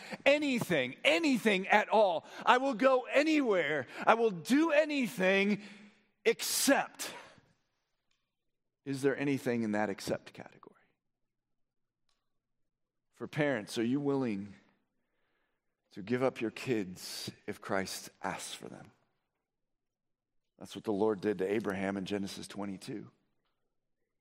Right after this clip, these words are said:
Are you willing, parent, for your child to come to you and say, "I,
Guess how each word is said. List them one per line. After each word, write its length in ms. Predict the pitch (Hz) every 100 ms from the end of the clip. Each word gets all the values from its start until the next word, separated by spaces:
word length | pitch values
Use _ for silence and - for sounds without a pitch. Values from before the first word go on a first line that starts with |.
| _ _ _ _ _ 110
Are 80 |
you 220 | 147 180 214
willing, 600 | 208 214 220 160 131 104 - -
parent, 540 | 202 202 175 135 - - -
for 160 | - 185
your 240 | 185 185
child 600 | 175 - 208 208 190 151
to 80 | 147
come 300 | 160 214 208
to 80 | 196
you 100 | 170
and 80 | 151
say, 220 | - 190
"I, 140 | 156